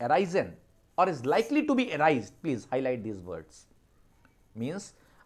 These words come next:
अगर उसको लगता है कि ये question of law or fact arise है, means present time है वो एग्जिस्टेंस में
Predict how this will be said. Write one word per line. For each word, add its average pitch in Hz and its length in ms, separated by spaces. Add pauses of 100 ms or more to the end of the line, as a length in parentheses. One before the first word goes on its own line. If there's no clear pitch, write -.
अगर 160 200
उसको 180 220
लगता 127 400
है 175 120
कि 175 160
ये 175 220 (280)
question - 360
of 170 120
law 131 320
or 151 40 (180)
fact 139 400
arise 131 340
है, - 180 (380)
means 160 320 (100)
present 131 300 (120)
time 139 260 (180)
है 131 140
वो 156 320
एग्जिस्टेंस 135 680
में 143 100